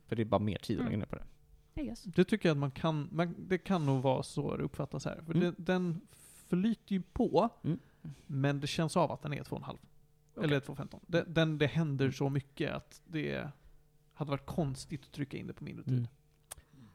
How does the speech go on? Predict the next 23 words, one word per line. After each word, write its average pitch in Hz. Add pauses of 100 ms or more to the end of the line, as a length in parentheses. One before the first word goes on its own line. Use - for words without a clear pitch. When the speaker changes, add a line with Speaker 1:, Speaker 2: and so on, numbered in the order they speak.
(220)
Speaker 1:
Jag, -
jag 110
har 175
också -
hört 294
några 147
rykten, 170
jag 143
vet 170
inte 190
om 160
det 123
stämmer, 147
är 131
det 147
inte 196
lite 170
så 131
här -
Critical 127
Role-folk 110
med -
också? -